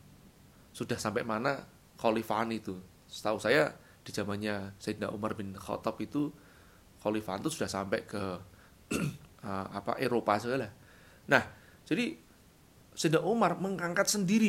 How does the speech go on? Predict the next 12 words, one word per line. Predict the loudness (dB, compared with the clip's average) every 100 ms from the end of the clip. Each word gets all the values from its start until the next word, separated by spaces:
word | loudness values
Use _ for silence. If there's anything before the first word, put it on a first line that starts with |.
| 4
nih, | 2
pemimpin | 2 2 2 2
besar | 2 2 4 4
nih, | 0
mengangkat | -2 -2 -2
sendiri, | -2 -2 -4 -2
kemudian | -4 2 2 2 -4
asistennya | -4 -2 -2 -2 0 0
mengatakan, | 0 -2 -2 -2 -4 -12 -20 -20 -20 -20 -20 -20 -20 -20 -8 0
"Eh, | 2 0 -4 -18 -20 -20 -20 -20 -20 -20 -20 -20 -20 -20 -20 -20 -4
Khalifah, | 4 6 6 4 0 -14 -20 -20 -20 -6 2
biarkan | 4 4